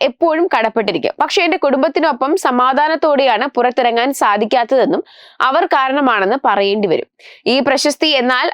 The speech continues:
രണ്ടറ്റം മൂർച്ചയുള്ള വാൾ പോലെയാണ്. അത് നിങ്ങൾക്ക് സുഖവും നല്ല ജീവിത രീതിയും ഒക്കെ സമ്മാനിക്കും. എന്നാൽ നമുക്ക് ഏറ്റവും വേണ്ടുന്ന പല കാര്യങ്ങളും അത് അപഹരിക്കുമെന്ന് അജിത് കുമാർ പറയുന്നു."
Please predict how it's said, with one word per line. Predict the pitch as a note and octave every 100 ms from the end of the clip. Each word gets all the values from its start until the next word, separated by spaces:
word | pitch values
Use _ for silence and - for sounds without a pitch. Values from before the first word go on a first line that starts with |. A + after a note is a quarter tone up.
| -
രണ്ടറ്റം | B3 C#4+ D4 B3 D4+ C4+
മൂർച്ചയുള്ള | A#3 B3 C4 E4+ D4+ A#3+ C4+
വാൾ | G#3+ G#3+ A#3
പോലെയാണ്. | B3 A#3 G3+ A3 E3 D#3+ _ G3
അത് | G#3+ G#3+
നിങ്ങൾക്ക് | A3 A3 C4+
സുഖവും | A3 G#3 B3+ B3+ D4+ _ -
നല്ല | G#3 G#3+ C4
ജീവിത | A3 G#3+ A3
രീതിയും | A3+ G#3 A3 G#3+
ഒക്കെ | F#3+ -
സമ്മാനിക്കും. | D4 A3 F#3+ F3+ - - - - - -
എന്നാൽ | F#4 A4+ G4+
നമുക്ക് | F4 F#4+ F4
ഏറ്റവും | E4 G4 G4
വേണ്ടുന്ന | E4 D4 D4+ D#4+ E4+ E4
പല | C#4+ D#4
കാര്യങ്ങളും | F4 D4+ C4 C4+ C4 D4 C4
അത് | A#3
അപഹരിക്കുമെന്ന് | B3+ - G#3+ B3 C4+ B3+ D4+ C4 F#3+ - -
അജിത് | G#3+ B3 -
കുമാർ | G3 F3+ C4+
പറയുന്നു." | G#3+ F#3 F3+